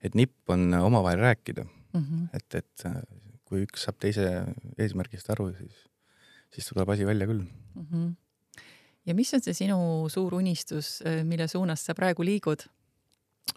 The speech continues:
Speaker 1: Oh, unistusi on nii palju. Lühi-, <laughs> lühiajalised unistused, pikaajalised unistused. Kindlasti on lühiajaline unistus on see magister ikkagist ilusti kätte saada, ära teha.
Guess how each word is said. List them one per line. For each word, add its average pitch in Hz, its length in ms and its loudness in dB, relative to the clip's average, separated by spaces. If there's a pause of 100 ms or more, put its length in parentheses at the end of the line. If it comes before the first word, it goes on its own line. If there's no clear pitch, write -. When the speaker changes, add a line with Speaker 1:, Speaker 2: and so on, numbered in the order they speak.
(540)
Speaker 1:
Oh, - 180 -6 (300)
unistusi 92 500 -10
on 90 120 -2
nii 92 140 -2
palju. 98 300 4 (560)
Lühi-, 175 400 10
<laughs> 131 40 8
lühiajalised 110 540 8
unistused, 104 400 2
pikaajalised 92 640 4
unistused. 90 420 -2 (600)
Kindlasti 95 580 2 (340)
on 85 440 0
lühiajaline 87 580 2
unistus 95 320 0
on 87 120 -4
see 87 100 -8
magister 92 420 -2 (200)
ikkagist - 560 -6
ilusti 87 340 -2
kätte - 260 0
saada, 85 240 0
ära 127 180 4
teha. 85 280 0